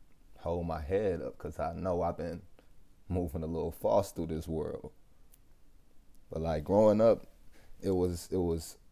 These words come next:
interesting to me because I, I never was really trying to be something I wasn't. Like, that was,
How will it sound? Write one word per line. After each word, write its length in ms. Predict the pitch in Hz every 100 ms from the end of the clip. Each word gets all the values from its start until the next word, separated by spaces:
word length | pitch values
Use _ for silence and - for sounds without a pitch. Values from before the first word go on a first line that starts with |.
| -
interesting 600 | 104 98 92 92 85 90
to 140 | - 82
me 200 | 98 92
because 680 | - - 82 78 78 - - - - 82
I, 140 | 92 -
I 140 | 92 87
never 240 | 110 113 104 98
was 220 | 92 90 92
really 520 | 95 90 85 82 85 - - - - - - - - - -
trying 380 | - 98 92 85
to 80 | 78
be 240 | - 90
something 340 | 85 95 82 80
I 100 | - -
wasn't. 440 | 82 85 - - - - - -
Like, 200 | 80 -
that 160 | 101 110
was, 320 | 101 92